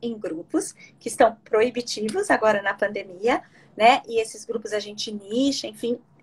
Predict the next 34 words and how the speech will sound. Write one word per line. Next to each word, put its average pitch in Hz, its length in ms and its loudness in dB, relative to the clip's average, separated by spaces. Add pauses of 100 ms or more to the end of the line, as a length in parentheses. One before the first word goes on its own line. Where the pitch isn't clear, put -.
(300)
existe 208 380 -6
uma 240 120 6
grande 233 460 4
vantagem 214 520 0
dos 202 180 -12
grupos. 202 480 -4
Esses - 260 0
grupos, 233 300 0
eles 220 180 -2
se 220 140 -8
reúnem 208 440 -4
a 196 60 -10
cada, 214 400 0 (440)
é, 220 220 8
duas 254 340 4
vezes 208 320 -4
por - 120 -14
semana, 247 800 4 (200)
por 233 160 4
um 233 100 -2
período 226 520 -4
lá 202 140 2
na 190 120 -2
clínica. 254 520 -2
Eles 226 180 -2
passam 220 300 0
por - 220 -4
quatro 330 380 2
momentos. 381 600 -4
Um 262 120 -2
de 247 100 4
educação 214 500 -2
em 202 60 -16
saúde, 285 800 0